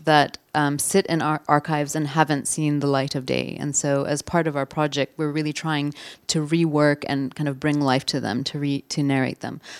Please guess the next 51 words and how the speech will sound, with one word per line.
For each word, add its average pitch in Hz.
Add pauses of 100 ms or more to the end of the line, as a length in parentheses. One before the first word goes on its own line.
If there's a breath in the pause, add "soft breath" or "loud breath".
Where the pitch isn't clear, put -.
So -
a -
lot 226
of 294
the 262
images 208
that 180
you've 175
seen 190
are 160
sort 180
of 151
reworkings 190
of, 170
of 160
these 160
kinds 170
of 147
images 165
that -
we're 156
kind 165
of 151
adding 156
layers 151
of 135
meaning 151
to 170
from 156
our 143
own 143
interpretation. 165 (400 loud breath)
A 170
lot 170
of 165
them 170
are 156
images 156
that -
we, 156
uh, -
ourselves 147
have 160
taken 151
through, 143
um, 156
traveling 160
to 160
these 147
particular 151
sites. -